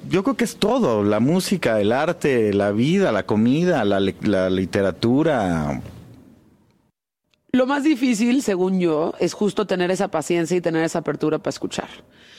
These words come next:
Speaker 2: Y no va, y, o sea, pasa obviamente, y es muy palpable con el jazz.
Speaker 1: Sí, porque
Speaker 2: Pero
Speaker 1: necesitas tiempo y es-, eh, para
Speaker 2: Uf.
Speaker 1: escuchar jazz, eso sí.
Speaker 2: Pero lo, o sea, me voy a escuchar muy, muy vieja, pero es que todo lo que valga la pena toma su tiempo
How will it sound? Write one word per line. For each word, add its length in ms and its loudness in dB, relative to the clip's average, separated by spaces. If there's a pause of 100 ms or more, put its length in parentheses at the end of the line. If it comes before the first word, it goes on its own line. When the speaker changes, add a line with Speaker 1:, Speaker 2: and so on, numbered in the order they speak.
(200)
Speaker 2:
Y 120 0
no 220 0
va, 260 -2
y, 140 0
o 100 0
sea, 240 -2
pasa 420 -2
obviamente, 720 0
y 100 0
es 80 -2
muy 140 0
palpable 420 -2
con 140 0
el 80 2
jazz. 360 -4 (120)
Speaker 1:
Sí, 120 2
porque 280 -2
Speaker 2:
Pero 100 2
Speaker 1:
necesitas 560 0
tiempo 360 0
y 60 2
es-, 140 -2
eh, 120 -2
para 200 2
Speaker 2:
Uf. 80 0
Speaker 1:
escuchar 400 -2
jazz, 280 -2
eso 200 -6
sí. 60 -10
Speaker 2:
Pero 220 2
lo, 140 0
o 180 -2
sea, 280 -2 (720)
me 120 0
voy 80 0
a 20 2
escuchar 360 -2
muy, 200 0
muy 220 -2
vieja, 400 -4
pero 160 -2
es 100 -4
que 80 -2
todo 260 0
lo 140 0
que 100 0
valga 220 0
la 180 -2
pena 300 -2
toma 220 -2
su 120 -6
tiempo 280 -2